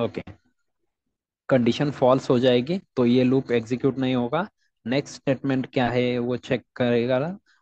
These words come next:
वो next statement ये यहाँ पे, अ, सिस्टम डॉट आउट डॉट प्रिंटलन empty statement है, तो यहाँ पे एक enter press हो जाएगा, मतलब, अ, cursor जो है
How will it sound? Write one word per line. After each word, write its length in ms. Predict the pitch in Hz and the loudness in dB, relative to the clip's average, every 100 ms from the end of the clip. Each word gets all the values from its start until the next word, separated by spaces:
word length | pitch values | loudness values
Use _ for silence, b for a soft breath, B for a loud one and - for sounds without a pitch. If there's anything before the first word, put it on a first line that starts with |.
| _ | _
वो 180 | 123 120 | -2 0
next 360 | 120 135 143 - | 0 0 -2 -2
statement 540 | 123 110 127 120 123 | -2 0 -2 -2 -2
ये 200 | 123 123 | -2 -2
यहाँ 240 | 120 113 104 | -2 -4 0
पे, 200 | 170 226 _ - | 0 0 _ -6
अ, 340 | 120 117 120 110 - _ _ _ _ _ 135 | -4 -2 -4 -8 -14 _ _ _ _ _ -18
सिस्टम 840 | - - 120 - - - 143 127 | -16 -8 -6 -6 -12 -6 0 2
डॉट 160 | 123 | 4
आउट 140 | 120 117 | 4 4
डॉट 200 | 123 120 | 2 0
प्रिंटलन 560 | - 117 120 120 165 - | 0 0 0 -2 -2 -2
empty 300 | 120 120 143 | -2 0 -2
statement 500 | - 127 120 127 - | 2 0 2 -2 -2
है, 140 | 180 | -2
तो 140 | 190 123 | 0 2
यहाँ 240 | 113 113 | 2 2
पे 160 | 135 139 | 0 -2
एक 160 | 156 - _ _ _ _ _ _ _ _ _ _ _ _ - | -2 -10 _ _ _ _ _ _ _ _ _ _ _ _ -4
enter 340 | 131 135 160 156 _ _ _ - | -2 0 -2 -4 _ _ _ -2
press 260 | 131 131 | -2 0
हो 80 | 135 | -2
जाएगा, 300 | 127 127 151 | 0 0 0
मतलब, 300 | 156 - 135 | -4 -4 -4
अ, 640 | - - 123 120 120 120 117 | -4 -2 0 0 0 -2 -2
cursor 420 | - 123 - 143 | 0 0 0 -2
जो 180 | 143 127 | 0 0
है 240 | 143 | 0